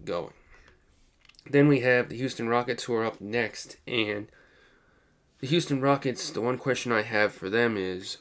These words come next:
what player is the most likely to get traded on the offseason? Now,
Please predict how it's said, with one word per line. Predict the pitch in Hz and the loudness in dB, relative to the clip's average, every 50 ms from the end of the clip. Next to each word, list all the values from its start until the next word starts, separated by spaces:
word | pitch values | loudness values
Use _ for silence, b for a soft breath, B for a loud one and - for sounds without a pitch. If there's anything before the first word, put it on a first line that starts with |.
| - - | -16 -20
what | - 76 - 120 131 135 139 143 - - - - | -16 -12 -8 -2 4 6 6 6 6 4 -2 -18
player | - - - 123 123 120 117 110 107 104 104 90 - | -16 -6 0 2 2 4 4 4 4 2 2 0 -4
is | 110 104 - | -6 -8 -8
the | 101 | -6
most | 101 110 123 120 - - - | -4 -2 -2 -2 -4 -6 -6
likely | 107 110 113 107 - 104 104 | -6 -6 -6 -6 -6 -6 -6
to | 104 101 | -6 -4
get | - 107 - - | -4 -6 -6 -6
traded | - - 110 107 104 101 98 - | -4 0 2 2 2 0 -2 -6
on | - 101 98 98 | -6 -8 -8 -8
the | 101 101 | -6 -4
offseason? | 104 113 117 - - - 98 - - - - - b b b b b b b b b b b b b | -2 -2 -2 -2 -6 -10 -10 -10 -12 -14 -18 -20 b b b b b b b b b b b b b
Now, | b - 117 117 117 113 113 107 104 85 - | b 0 2 4 4 4 2 2 0 -2 -4